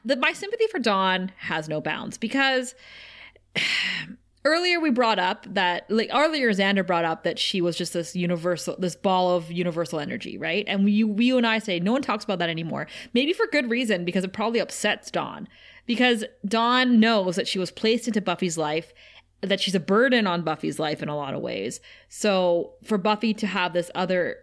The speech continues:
life, this other reality that she keeps going back to, where Dawn doesn't exist,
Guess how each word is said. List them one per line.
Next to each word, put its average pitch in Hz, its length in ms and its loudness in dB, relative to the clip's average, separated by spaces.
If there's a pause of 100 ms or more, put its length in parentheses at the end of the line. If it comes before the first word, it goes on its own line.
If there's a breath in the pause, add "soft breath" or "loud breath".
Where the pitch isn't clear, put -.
(200)
life, 185 580 -2
this 202 140 -2
other 185 180 2
reality 175 600 0
that 160 120 -4
she - 120 -6
keeps 202 220 -4
going 165 260 -4
back 170 340 -4
to, - 380 -6 (300 soft breath)
where 190 140 0
Dawn 175 340 0
doesn't 165 300 -2
exist, 170 600 -4